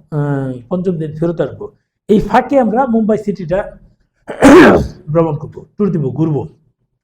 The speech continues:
ওদের ট্রেডিশনাল কি আছে দেখবো। মুম্বাই যেহেতু মেরিন ড্রাইভটা অনেক সুন্দর, সেখানে বড়, আহ, একটা ব্রিজ আছে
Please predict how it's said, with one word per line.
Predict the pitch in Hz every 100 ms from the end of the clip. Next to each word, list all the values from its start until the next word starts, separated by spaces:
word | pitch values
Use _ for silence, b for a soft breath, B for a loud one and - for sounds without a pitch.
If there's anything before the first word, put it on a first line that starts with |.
| _ _
ওদের | 143 151 151
ট্রেডিশনাল | 175 160 170 165
কি | - 160
আছে | 156 -
দেখবো। | - 151 151 151 175 - _ _ _ _
মুম্বাই | 160 180
যেহেতু | 175 185 180
মেরিন | 165 180 180
ড্রাইভটা | 170 170
অনেক | 170 160
সুন্দর, | - 170 170
সেখানে | 160 160 160 165 160 135
বড়, | 147 160 151
আহ, | 165 151
একটা | 147
ব্রিজ | 120 160 151
আছে | 156 - 170 165 _